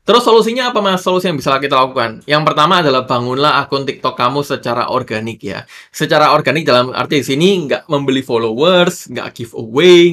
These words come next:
nggak strategi F L K S, tapi bener-bener pure atau murni dari kontennya, teman-teman. Karena dari kontennya, kamu membuat konten yang bermanfaat, ya. Entah itu konten yang eh, edukatif, yang menghibur, mungkin yang informatif atau inspiratif,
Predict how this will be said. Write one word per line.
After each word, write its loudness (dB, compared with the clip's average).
nggak -8
strategi -8
F -10
L -8
K -12
S, -4
tapi 0
bener-bener 0
pure 2
atau -2
murni -2
dari -4
kontennya, -4
teman-teman. -14
Karena -8
dari -8
kontennya, -4
kamu 0
membuat -2
konten 0
yang -2
bermanfaat, -2
ya. -2
Entah -6
itu -10
konten -6
yang -12
eh, -6
edukatif, -2
yang -4
menghibur, 2
mungkin -4
yang -6
informatif -6
atau -8
inspiratif, -4